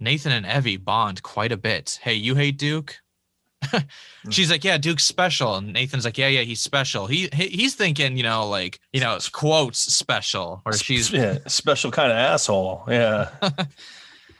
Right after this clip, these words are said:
Speaker 2: That, that's
Speaker 1: So
Speaker 2: interesting to see.
Speaker 1: Yeah, I, I, I, I think it makes sense. I feel like it works. I feel like it works. Let's proceed to tribal council. So it's the Sea Dogs going, right? All right. So the Sea Dogs. So who did you, who did you say? Laverne, right? Was your guess?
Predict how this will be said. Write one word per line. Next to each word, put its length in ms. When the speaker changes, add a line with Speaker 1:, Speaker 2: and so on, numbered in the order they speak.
Speaker 2:
That, 140
that's 220
Speaker 1:
So 60
Speaker 2:
interesting 420
to 80
see. 400
Speaker 1:
Yeah, 160
I, 440
I, 160
I, 140
I 100
think 160
it 80
makes 200
sense. 300
I 60
feel 180
like 140
it 100
works. 320
I 80
feel 140
like 100
it 80
works. 480
Let's 160
proceed 360
to 60
tribal 360
council. 560
So 120
it's 100
the 60
Sea 240
Dogs 360
going, 300
right? 220
All 80
right. 140
So 80
the 60
Sea 200
Dogs. 640
So 140
who 100
did 160
you, 200
who 80
did 120
you 100
say? 120
Laverne, 480
right? 160
Was 140
your 100
guess? 440